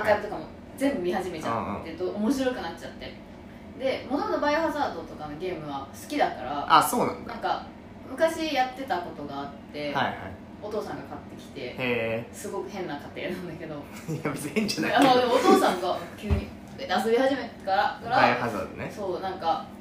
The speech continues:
Speaker 1: あ、ちょっと面白そうだなと思って、
Speaker 2: あー。
Speaker 1: 私も一緒にやってみたら、すごい面白くって、
Speaker 2: はいはい。
Speaker 1: なんか、しかもあのゲームって設定がめちゃくちゃしっかりしてて。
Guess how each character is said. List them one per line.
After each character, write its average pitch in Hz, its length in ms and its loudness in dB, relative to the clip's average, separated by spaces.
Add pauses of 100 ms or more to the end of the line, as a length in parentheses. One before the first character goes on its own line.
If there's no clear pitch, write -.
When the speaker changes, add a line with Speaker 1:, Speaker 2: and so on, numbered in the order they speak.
(240)
Speaker 1:
あ、 - 220 0
ち - 260 -14
ょ 165 40 -10
っ - 20 -8
と 165 60 -10
面 170 40 -10
白 175 160 -12
そ 180 120 -8
う - 20 -4
だ 170 80 -4
な 180 60 0
と 180 140 -2
思 226 180 2
っ - 20 -2
て、 302 60 6
Speaker 2:
あ - 40 8
ー。 - 20 8
Speaker 1:
私 269 220 2
も 269 100 2
一 240 200 -6
緒 214 40 -4
に 208 200 -8
や 196 120 0
っ - 40 -8
て 233 140 -10
み 240 80 -8
た 190 160 0
ら、 - 320 0 (340)
す - 120 -12
ご 202 100 0
い 185 40 2
面 180 120 -4
白 180 240 -4
く - 80 -8
っ - 40 -10 (140)
て、 226 80 -4
Speaker 2:
は 214 100 2
い - 20 -2 (100)
は - 80 -2
い。 - 20 2 (640)
Speaker 1:
な 226 60 -8
ん 214 40 -8
か、 - 60 -8
し - 80 -10
か 381 100 2
も - 140 0
あ 220 40 -4
の 359 120 2
ゲ - 80 0
ー - 60 0
ム 214 80 -4
っ - 20 -8
て - 140 -10 (100)
設 220 260 -10
定 392 200 -4
が 330 80 0
め 190 80 -6
ち 196 80 -10
ゃ 214 40 -10
く - 60 -12
ち - 40 -12
ゃ - 40 -10
し - 160 -12
っ - 40 -16
か 185 80 -8
り 160 60 -10
し - 80 -12
て - 100 -14
て。 143 220 -10